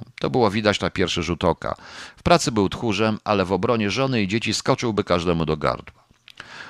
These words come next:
Od razu skreśliłam go z listy ewentualnych kochanków pani prokurator.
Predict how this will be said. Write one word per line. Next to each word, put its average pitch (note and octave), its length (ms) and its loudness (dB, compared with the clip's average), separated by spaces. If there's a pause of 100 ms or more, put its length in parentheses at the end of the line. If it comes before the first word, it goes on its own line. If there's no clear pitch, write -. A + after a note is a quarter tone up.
(120)
Od B2+ 160 2
razu D3+ 240 4
skreśliłam B2 560 2
go F2+ 120 0
z D#2+ 100 -4
listy G2 320 -4
ewentualnych F#2 640 2
kochanków D#2+ 600 -2
pani D2 280 2
prokurator. - 640 -8